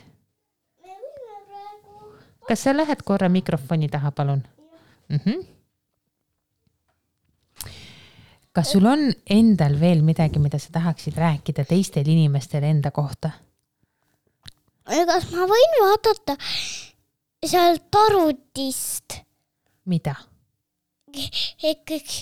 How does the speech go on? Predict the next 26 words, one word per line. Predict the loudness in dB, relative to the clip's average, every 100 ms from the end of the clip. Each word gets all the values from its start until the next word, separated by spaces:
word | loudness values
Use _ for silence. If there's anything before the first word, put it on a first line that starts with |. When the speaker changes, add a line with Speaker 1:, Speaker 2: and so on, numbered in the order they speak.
| -12 -20 _ -6
Speaker 1:
et | -4 -4 -6
ma | -8
s-, | -8 -14 -18 _
et | -10
ma | -8
saaks | -2 -2 -2 -8 -6 -6 -8
sealt | 0 2 2 0 -6 -16 -10 0
arvutist | 2 2 -2 -6 -12 0
enda | 2 2 0 -2 0
lugu | 0 -2 -6 -6 -6
kuulda. | -8 -6 -6 -8 -10 -6 -4 -4 -12 -20 _
Speaker 2:
Ja | -2 0
issi | 0 -2 -4 -2
pärast | 0 -2 -4 -8
aitab | -8 -10 -10
sellega. | -8 -8 -10 -12 -8
Issiga | -6 -4 -2 -2
koos | -2 -4 -4 -4
saad. | -4 -6 -14 _ _ -4
Siis, | -2 0
kui | 0
me | 0
Speaker 1:
Miks? | 0
Speaker 2:
siin | 0
ära | 0 0
lõpetame. | -2 -4 -10 -8 -6